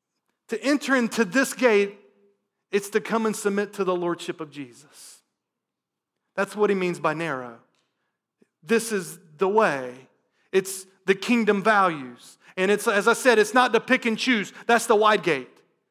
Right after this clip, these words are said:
Those who want to just come to the Bible and pick and choose, they're their own God. You see that? They, they're deci-, they're the ultimate decider of, they're creating their religion by picking and choosing. We come humbly and submit and respond.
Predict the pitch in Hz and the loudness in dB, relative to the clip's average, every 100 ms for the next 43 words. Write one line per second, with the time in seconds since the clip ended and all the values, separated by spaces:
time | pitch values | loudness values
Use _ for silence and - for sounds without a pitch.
0 | _ _ - 247 269 277 262 247 220 226 | _ _ 4 4 6 2 4 4 2 0
1 | 226 254 262 233 196 214 254 262 233 247 | 0 0 2 2 6 4 4 2 0 0
2 | 262 247 - 285 285 285 - 175 240 320 | -2 -4 -2 0 0 -4 -14 4 6 8
3 | 277 226 262 240 247 220 233 143 123 - | 6 8 8 8 4 4 4 4 0 -12
4 | _ _ _ _ _ _ - 214 247 254 | _ _ _ _ _ _ -8 -4 0 2
5 | 254 - - _ _ 170 254 220 277 339 | 2 -2 -18 _ _ 2 2 4 6 6
6 | 311 269 - 220 185 302 302 233 277 302 | 6 2 4 2 4 2 2 4 4 4
7 | 262 294 233 233 - 247 240 220 196 175 | 4 2 4 0 2 4 4 4 2 0
8 | 175 - - 262 277 262 269 247 294 285 | -4 -8 0 0 2 0 2 4 4 2
9 | 285 262 254 262 220 208 208 247 240 220 | 2 4 2 0 2 0 2 0 -2 -4
10 | - 254 220 180 147 - 208 220 330 - | -4 -6 -4 -6 -8 -12 -2 4 4 6
11 | 262 214 226 254 247 247 220 208 202 - | 2 4 4 4 4 -2 -2 -4 -4 -2
12 | 226 226 208 185 180 - 226 170 | 2 2 2 0 -6 0 0 0